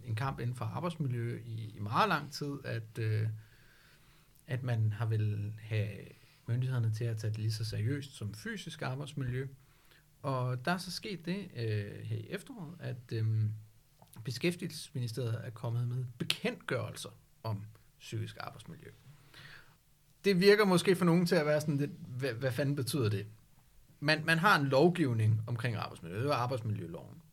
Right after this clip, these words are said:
Og den skriver også noget omkring psykisk arbejdsmiljø. Men det, der ligger under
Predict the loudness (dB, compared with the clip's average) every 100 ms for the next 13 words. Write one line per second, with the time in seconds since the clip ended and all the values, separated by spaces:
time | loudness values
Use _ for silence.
0 | -16 -6 -4 -2 -2 0 0 2 0 0
1 | 0 0 0 -4 -4 -8 -8 -8 -10 -10
2 | -12 -14 -18 -20 -20 -20 -20 -20 -20 _
3 | -2 -2 -2 -8 2 4 6 4 2 0
4 | 0 2 0